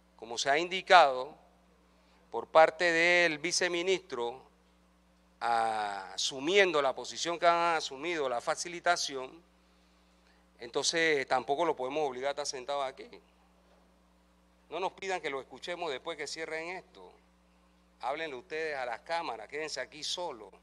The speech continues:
porque no vamos a aceptar ese irrespeto. Si ustedes quieren hablar con nosotros, lo van a hacer en igualdad de condiciones como lo hemos hecho hasta ahora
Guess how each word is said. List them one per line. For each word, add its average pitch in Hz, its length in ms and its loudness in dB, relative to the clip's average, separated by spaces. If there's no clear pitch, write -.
porque 113 180 -16
no 139 100 -2
vamos 156 220 0
a 147 40 0
aceptar 139 360 -8
ese 143 180 -12
irrespeto. 113 640 -20
Si - 120 -18
ustedes 175 200 -8
quieren 180 240 -4
hablar 160 260 0
con 156 120 -6
nosotros, 135 440 -8
lo 127 80 -8
van 135 120 -6
a 139 60 -8
hacer 139 320 -10
en 147 120 -8
igualdad 139 480 -4
de 190 100 -2
condiciones 160 540 -10
como 135 180 -10
lo 143 120 -8
hemos 165 180 -8
hecho 160 140 -10
hasta 147 220 -6
ahora - 320 -6